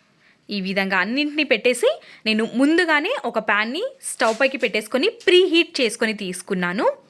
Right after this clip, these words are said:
టెస్ట్ చేయడం కోసం ఒక డ్రాప్ వాటర్ని వేసి చూపిస్తాను.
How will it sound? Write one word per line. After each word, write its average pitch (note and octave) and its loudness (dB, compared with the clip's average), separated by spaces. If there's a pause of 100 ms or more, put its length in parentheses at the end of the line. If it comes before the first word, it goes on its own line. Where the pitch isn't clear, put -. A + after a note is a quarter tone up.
(280)
టెస్ట్ D#4 2
చేయడం A#3 4 (120)
కోసం G#3+ 0 (180)
ఒక G3+ 0 (100)
డ్రాప్ F#3+ -2 (340)
వాటర్ని C#4 0
వేసి G#3 -4
చూపిస్తాను. G3+ -4